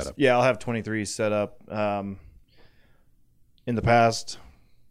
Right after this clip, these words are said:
Speaker 2: you know, and hopefully this works out again this year, it's been super simple for me to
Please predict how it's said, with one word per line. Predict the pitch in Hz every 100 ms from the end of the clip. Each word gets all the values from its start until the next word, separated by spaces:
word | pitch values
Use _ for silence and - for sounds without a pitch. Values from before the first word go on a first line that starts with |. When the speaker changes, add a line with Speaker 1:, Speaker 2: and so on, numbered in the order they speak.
| _ - _ _ -
Speaker 2:
you |
know, | 107
and | 104
hopefully | 107 - 110
this | 104 110
works | 104 -
out | 107
again | 104 107
this | 107 113 -
year, | 101 98
it's | 92 82
been | 104 95
super | - 127 113
simple | - 143 131 107
for | -
me | 107 107 107
to | 98